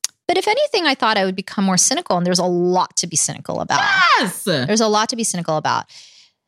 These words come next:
Speaker 1: But two things. One, I remember when I was fighting for this tiny little supplemental appropriation for the school district, when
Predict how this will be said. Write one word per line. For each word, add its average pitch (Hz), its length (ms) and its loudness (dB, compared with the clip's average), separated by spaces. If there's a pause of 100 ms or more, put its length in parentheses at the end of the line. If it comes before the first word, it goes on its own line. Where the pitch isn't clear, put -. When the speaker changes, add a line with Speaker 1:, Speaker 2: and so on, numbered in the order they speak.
(1040)
Speaker 1:
But 226 460 2 (500)
two 339 180 2
things. 190 420 0
One, 196 580 2 (480)
I 208 120 4
remember 247 360 0
when 320 160 2
I 226 40 4
was 202 120 0
fighting 170 340 0
for 165 140 -6
this 156 200 -2
tiny 349 600 -2
little 226 240 2
supplemental 170 600 0
appropriation 147 680 -2
for 147 300 -2
the - 80 -2
school - 240 0
district, - 480 -2
when 147 180 -2